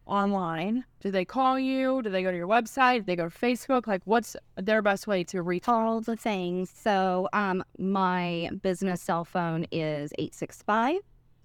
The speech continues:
Speaker 2: four four one, nine four two seven. Um, call, text. It is a business cell phone, so, uh, that's great.
Speaker 1: Put it up close, and I'll take
Speaker 2: Yes.
Speaker 1: a picture, but
Speaker 2: Awesome.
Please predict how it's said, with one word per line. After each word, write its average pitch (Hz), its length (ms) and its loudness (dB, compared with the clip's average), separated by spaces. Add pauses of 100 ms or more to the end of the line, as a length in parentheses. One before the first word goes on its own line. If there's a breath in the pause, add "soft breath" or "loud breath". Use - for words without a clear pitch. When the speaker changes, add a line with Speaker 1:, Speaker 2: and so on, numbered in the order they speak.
Speaker 2:
four 170 280 2
four 165 300 0
one, 214 440 0
nine 151 300 -2
four 160 240 -4
two 143 220 -6
seven. 226 480 2 (380)
Um, 139 180 -2 (140)
call, 214 320 4
text. - 720 -4 (100)
It 170 120 -2
is 170 140 0
a 185 60 0
business 175 380 -4
cell 175 240 0
phone, 170 480 -2
so, 120 340 -4 (340)
uh, 131 180 -6 (120)
that's - 260 0
great. - 560 0
Speaker 1:
Put 180 120 -2
it 147 100 -2
up 131 140 -8
close, 139 340 -4
and 151 160 -4
I'll 147 100 -4
take 156 160 -8
Speaker 2:
Yes. 139 160 -4
Speaker 1:
a - 40 -12
picture, 147 320 -6 (120)
but - 240 2 (200)
Speaker 2:
Awesome. 175 600 0